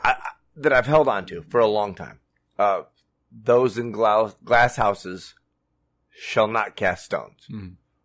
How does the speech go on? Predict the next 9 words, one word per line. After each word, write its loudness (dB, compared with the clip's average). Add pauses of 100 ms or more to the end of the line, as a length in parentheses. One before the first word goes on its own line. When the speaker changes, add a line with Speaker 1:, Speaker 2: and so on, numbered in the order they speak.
(220)
Speaker 1:
Or 2
shouldn't, 2
at -8
least. -2 (3250)
Th-, -10 (1700)
so, 4 (1300)
imagine, 0 (220)
go 6
back 2